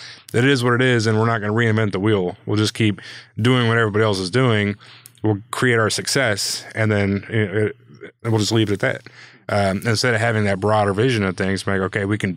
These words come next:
do this like everybody else, but we can also do this,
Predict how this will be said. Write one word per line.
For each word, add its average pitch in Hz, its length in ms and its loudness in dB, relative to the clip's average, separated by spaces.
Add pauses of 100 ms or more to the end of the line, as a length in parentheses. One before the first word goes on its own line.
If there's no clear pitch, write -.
do 175 220 2
this 104 320 0
like 98 140 0
everybody 95 300 0
else, 95 260 -2
but 104 220 -2
we 110 100 -2
can 98 100 -4
also 113 260 -2
do 98 120 0
this, 104 320 -2